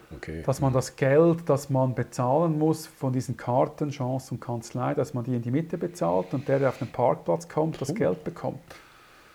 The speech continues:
Speaker 1: Och.
Speaker 2: Da gibt's ja ganz viele Varianten. Mu-, muss es mal wieder spielen.
Speaker 1: Ja.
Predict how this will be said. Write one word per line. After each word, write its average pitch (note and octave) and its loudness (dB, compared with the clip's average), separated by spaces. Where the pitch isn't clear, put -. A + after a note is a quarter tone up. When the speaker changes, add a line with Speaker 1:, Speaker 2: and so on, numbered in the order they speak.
Speaker 1:
Och. - 4
Speaker 2:
Da C3+ -8
gibt's - -6
ja C3+ -2
ganz C#3+ -2
viele D3+ 2
Varianten. C#3+ 4
Mu-, D#3+ 2
muss A3+ 8
es B3 4
mal A3 6
wieder A3+ 6
spielen. A#3+ 6
Speaker 1:
Ja. C#3 -2